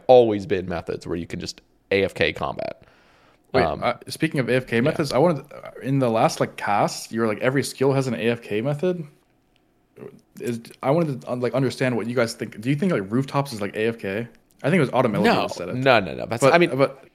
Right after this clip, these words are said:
Speaker 2: I feel like a lot of people confuse, like, A F K with, like, chill methods. Like, I don't think the
Speaker 1: Yes.
Speaker 2: s-, I don't think Squirk is A F K 'cause you have to click every, like, what, twenty seconds?
Speaker 1: It just depends what you mean. Beca-, okay, so I would say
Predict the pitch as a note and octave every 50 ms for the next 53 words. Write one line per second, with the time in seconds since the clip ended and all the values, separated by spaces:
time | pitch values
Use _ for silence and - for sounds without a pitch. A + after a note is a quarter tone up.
0 | _ _ _ _ - _ _ _ _ - - C#3+ C#3+ A3 A3 F#3+ D#3+ C3 C3 C#3+
1 | D3+ C#3+ - D3 D3+ D3 F#3+ F#3+ F#3+ - - C3+ A#2 - C#3+ C#3+ C3+ A#2+ A2+ -
2 | - - - A#2 B2 A#2+ A#2 - - A#2+ A#2+ A#2+ A2+ G#2 - G#2 F#2+ F#2+ - _
3 | _ _ _ _ _ - - - A2+ A2+ G2+ F2 E2+ - D#2 E2 - - - D2+
4 | - - B2+ B2+ B2 A#2+ A#2+ B2+ C3 A#2+ G#2 F3 D#3 - A#2 - - - - -
5 | _ _ _ _ - - C3 D#3 F#3+ E3+ D3 D3 - - - - C3 C#3+ C#3+ C#3+
6 | A2+ G2+ - G#2+ A2+ G#2 F#2+ - - G#2 G2 E2 D2+ - - G#2 G#2 G2+ - G2+
7 | - - - G#2+ - G#2 F#2+ G2 F#2+ F#2 F#2 F2+ - - - - E2+ D#2 - -
8 | _ _ - - - G#2 G#2 G2 - G#2 G2+ - A#2+ C3+ C3+ C#3 - - _ _
9 | _ _ - - D3 - - - - - F3+ - - C3 D3+ D3 D3 B2+ C3 B2
10 | - C3 B2+ B2 A#2 A#2+ - - D#3+ - D#3 D3+ B2 - B2+ A2 G#2 - C#3 A#2+
11 | A#2 A2 - - - B2 C#3+ E3 E3 F3 E3 - - - - C3 B2 A#2+ A#2 A#2
12 | A2+ A2+ A2+